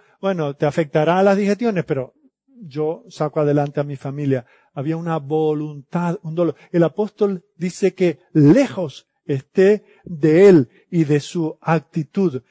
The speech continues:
ese pensamiento. Porque en el fondo, y fijaos que de lo que se a-, le acusan a él,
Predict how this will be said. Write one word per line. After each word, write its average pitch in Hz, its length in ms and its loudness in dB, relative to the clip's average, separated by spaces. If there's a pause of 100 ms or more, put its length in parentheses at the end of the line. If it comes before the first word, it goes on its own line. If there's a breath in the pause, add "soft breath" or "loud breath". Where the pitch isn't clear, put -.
(180)
ese 147 300 -2
pensamiento. 139 600 -6 (200 soft breath)
Porque 180 240 0
en 185 100 0
el 175 140 2
fondo, 208 400 0
y 165 60 -2
fijaos 220 440 0
que 185 340 0 (680)
de 156 160 4
lo 160 140 4
que 165 140 2
se - 160 0
a-, 160 160 0
le 160 140 6
acusan 226 500 -2
a 190 140 2
él, 151 300 2